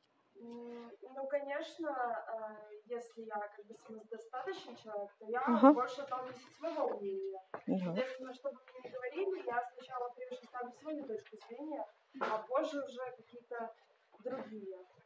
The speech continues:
Speaker 2: Ну, вот вы правильно
Speaker 1: Но
Speaker 2: совершенно мыслите в этом направлении. Всё-таки вы отталкиваетесь от себя, а дальше вы уже, а, вступаете в диалог, да, если вам это нужно.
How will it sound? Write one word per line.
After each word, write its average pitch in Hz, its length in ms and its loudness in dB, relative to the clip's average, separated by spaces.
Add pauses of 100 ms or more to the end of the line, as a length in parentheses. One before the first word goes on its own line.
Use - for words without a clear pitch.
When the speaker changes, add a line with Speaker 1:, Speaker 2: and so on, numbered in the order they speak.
(340)
Speaker 2:
Ну, 175 300 4
вот 165 180 10
вы 359 80 12
правильно 381 380 12
Speaker 1:
Но - 40 4
Speaker 2:
совершенно 359 400 12
мыслите 381 460 12
в 226 80 12
этом 311 260 12
направлении. 196 680 12
Всё-таки 285 540 12 (340)
вы 262 220 12
отталкиваетесь 254 880 12
от 247 200 12
себя, 233 520 12
а 254 160 12
дальше 311 500 12
вы 233 180 12
уже, 262 440 12 (360)
а, 220 280 12
вступаете 277 680 12
в 226 80 12
диалог, 254 580 12 (200)
да, 269 260 12 (100)
если 220 280 12
вам 220 200 12
это 208 180 12
нужно. 190 440 10